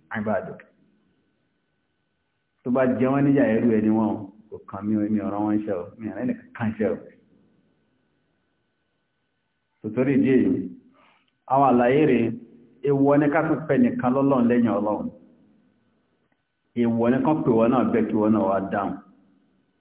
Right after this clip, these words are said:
Ẹ̀ṣẹ̀ ńlá ni, ọ̀ràn ńlá ni. Nínú àwọn tá a kì í bọ́lọ̀ ń jẹ́ nìyẹn, bẹ́ẹ̀ náà kì í bọ́lọ̀ ń jẹ́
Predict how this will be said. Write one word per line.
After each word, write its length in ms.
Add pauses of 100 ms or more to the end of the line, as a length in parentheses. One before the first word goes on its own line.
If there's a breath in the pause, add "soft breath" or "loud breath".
(200)
Ẹ̀ṣẹ̀ 340
ńlá 200
ni, 220
ọ̀ràn 300
ńlá 200
ni. 160 (2500)
Nínú 180
àwọn 220
tá 120
a 80
kì 100
í 80
bọ́lọ̀ 240
ń 100
jẹ́ 180
nìyẹn, 320 (520)
bẹ́ẹ̀ 220
náà 220
kì 120
í 80
bọ́lọ̀ 220
ń 160
jẹ́ 240